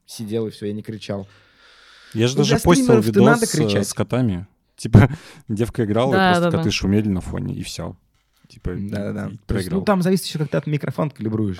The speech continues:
Speaker 1: Там в самом начале тебе даётся, э, возможность откалибровать свой микрофон. Ты можешь вообще его выключить и, типа, просто в-, по восемнадцать минут проходить, посмотреть, что в этой игре происходит. А можешь включить его вообще на максималку, то есть, и, э,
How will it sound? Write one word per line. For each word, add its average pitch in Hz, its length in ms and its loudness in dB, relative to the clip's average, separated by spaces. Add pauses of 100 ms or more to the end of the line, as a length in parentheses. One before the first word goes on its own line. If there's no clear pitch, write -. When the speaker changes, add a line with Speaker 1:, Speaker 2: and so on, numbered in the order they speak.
Speaker 1:
Там 104 140 -6
в - 20 -20
самом 120 160 -4
начале 123 240 -6
тебе - 120 -12
даётся, 107 340 -4
э, 120 80 -10 (260)
возможность 113 760 -6
откалибровать 107 440 -8
свой 104 140 -12
микрофон. - 280 -10
Ты - 80 -10
можешь 113 160 -6
вообще 120 180 -4
его 110 140 0
выключить 107 520 -4
и, 120 40 -18
типа, 123 160 -10
просто 113 320 -6
в-, 131 220 -6
по - 180 -8
восемнадцать 123 460 -6
минут 113 200 -4
проходить, 117 360 -4
посмотреть, 107 340 -6
что 110 100 -8
в - 20 -6
этой 107 160 -8
игре 110 180 -6
происходит. 110 480 -12 (1400)
А 104 80 -10
можешь 165 220 2
включить 165 260 -4
его 156 120 -2
вообще 156 260 0
на 151 80 0
максималку, 113 680 -2
то - 140 -12
есть, 101 260 -8
и, 117 500 -2
э, 113 520 -6